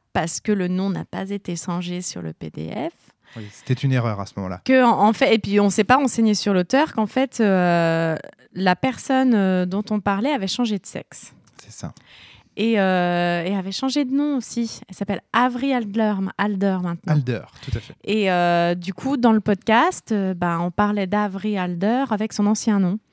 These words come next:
Speaker 2: C'est
Speaker 1: Et en
Speaker 2: ça.
Speaker 1: fait, on
Speaker 2: Ce qu'on
Speaker 1: savait
Speaker 2: appelle
Speaker 1: pas.
Speaker 2: un dead name.
Speaker 1: Voilà, et on savait pas, en fait, euh, qu'elle avait changé de nom, sinon on n'aurait pas fait ça. Et il se trouve que dans la communauté, c'est une grosse insulte.
Speaker 2: Complètement.
Speaker 1: Et, euh, et on comprend,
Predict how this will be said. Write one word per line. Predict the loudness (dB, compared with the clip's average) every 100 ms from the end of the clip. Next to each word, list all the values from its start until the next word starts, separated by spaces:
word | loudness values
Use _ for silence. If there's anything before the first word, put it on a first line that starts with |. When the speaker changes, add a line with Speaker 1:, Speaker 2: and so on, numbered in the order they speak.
| _ _ -20 -20
Speaker 2:
C'est | -4
Speaker 1:
Et | -2
en |
Speaker 2:
ça. | 0
Speaker 1:
fait, | 2
on | 2
Speaker 2:
Ce |
qu'on | 2
Speaker 1:
savait | 4
Speaker 2:
appelle | 4
Speaker 1:
pas. | 4
Speaker 2:
un | 2
dead | 2 2 2
name. | 0 0 -2 -6 -8
Speaker 1:
Voilà, | -6 -2 0
et |
on | 0
savait | 0 2 2
pas, | 2 4 4
en | 2
fait, | -2 -4 -2
euh, | -4 -2
qu'elle | 0
avait | 0 0
changé | -2 -2 -2
de | -2
nom, | -2
sinon | -4 -4 -2
on |
n'aurait | -2 -2 -4
pas | -4
fait | -4 -6
ça. | -6 -8 _ -20 -20 -20 -20 -6
Et | -4
il |
se | -4
trouve | -6 -2
que | 0
dans | 2 2
la | 2
communauté, | 0 2 2 0 -2
c'est | -2 0
une |
grosse | 0 0 0
insulte. | 0 0 -4 -4 -12 -20 _
Speaker 2:
Complètement. | -8 -6 -4 -6 -10 _ -14 -4
Speaker 1:
Et, | -2 0
euh, | -2 -2 -4 -4 -4 -2 -2 -4 0
et | 0 2
on | 0 -2
comprend, | -4 -2